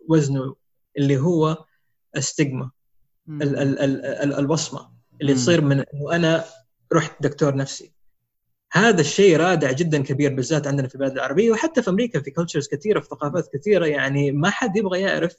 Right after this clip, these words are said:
Speaker 1: إنه أنا رحت دكتور نفسي.
Speaker 2: مم.
Speaker 1: فحنا نتكلم عن عامل الخصوصية.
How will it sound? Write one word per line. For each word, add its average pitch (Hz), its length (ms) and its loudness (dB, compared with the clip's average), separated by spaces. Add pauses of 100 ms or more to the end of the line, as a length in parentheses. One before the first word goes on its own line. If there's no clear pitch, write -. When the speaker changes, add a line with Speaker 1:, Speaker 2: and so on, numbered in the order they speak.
Speaker 1:
إنه 165 280 0
أنا 175 120 2
رحت 190 260 -4
دكتور 165 300 -4
نفسي. 214 320 -6 (320)
Speaker 2:
مم. 135 240 -2
Speaker 1:
فحنا 208 340 4
نتكلم 185 540 -2
عن 190 320 0
عامل 180 520 0
الخصوصية. 147 760 -6